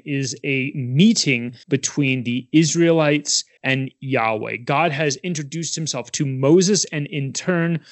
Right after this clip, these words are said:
to the Israelites by his personal name. "I am who I am, Yahweh," right? And so because he has introduced himself in such a personal way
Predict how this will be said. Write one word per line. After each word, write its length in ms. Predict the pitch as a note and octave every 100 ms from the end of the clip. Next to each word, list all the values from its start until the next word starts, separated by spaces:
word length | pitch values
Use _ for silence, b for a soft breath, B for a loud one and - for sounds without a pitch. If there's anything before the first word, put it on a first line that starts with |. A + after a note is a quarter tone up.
| B _
to 460 | - E3 D3 - D3
the 380 | C3 B2+ C3+ -
Israelites 840 | A3+ F3 D3+ B2+ A2 A2 A#2+ - B B -
by 200 | C3 C#3
his 280 | B2 A#2
personal 760 | - - D#3+ D#3 - D#3+ D3+ C#3+ b b _
name. 540 | B2+ C3 C3+ A2+ G#2+ -
"I 220 | B2+ C3 C#3+ D3
am 540 | D3 D3+ E3 F#3 F3+ - _ _
who 220 | - D3
I 180 | C#3 B2+
am, 420 | B2 A#2+ G#2+ A2
Yahweh," 640 | C3+ C#3 C3 G#2+ - - E3 _ _
right? 400 | - B2+ B2+ - b b b
And 180 | - C#3+
so 220 | C3+ E3+
because 560 | C#3 D3+ - - B3+ A#3+
he 140 | -
has 160 | G3 E3
introduced 640 | - G3+ E3+ D3+ G3 F#3
himself 360 | F#3+ E3 D#3+ C#3+
in 80 | D3
such 220 | - D3+
a 80 | C3+
personal 600 | - F3 E3+ - D3+ C#3
way 320 | C#3 C#3 C3+